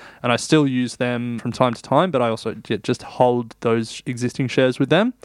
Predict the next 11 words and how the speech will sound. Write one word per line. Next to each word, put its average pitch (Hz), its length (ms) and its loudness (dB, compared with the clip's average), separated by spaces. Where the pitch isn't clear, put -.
Along 180 300 4
the 165 100 0
journey, 156 440 2
we 139 140 2
started 151 420 2
Equity 139 320 -2
Mates. 135 420 0
Stake - 480 0
launched 139 320 0
in 135 80 -2
Australia. 131 680 2